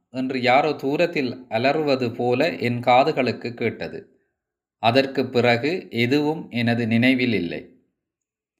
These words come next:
ஒரு கிழமைக்கு பிறகுதான் அன்று நடந்தது என்னவென்று பார்க்கும் மனதைரியம் எனக்கு வந்தது.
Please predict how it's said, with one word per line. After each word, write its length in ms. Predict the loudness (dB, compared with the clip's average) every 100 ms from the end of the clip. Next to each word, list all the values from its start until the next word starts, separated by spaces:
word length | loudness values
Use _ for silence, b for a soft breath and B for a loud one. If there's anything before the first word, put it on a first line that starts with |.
| _ _ _ _
ஒரு 300 | 6 6 6
கிழமைக்கு 600 | 4 2 2 -2 -6 -8
பிறகுதான் 760 | 0 2 2 2 2 2 0 -6
அன்று 340 | -4 -2 -2
நடந்தது 800 | 2 4 4 2 -2 -2 -4 -2
என்னவென்று 680 | -2 0 0 0 0 -2 0
பார்க்கும் 520 | 4 4 2 -2 0
மனதைரியம் 960 | 0 2 2 0 0 -2 -4 -4 -12 -8
எனக்கு 400 | -2 -2 -2 -2
வந்தது. 600 | 0 0 -4 -6 -12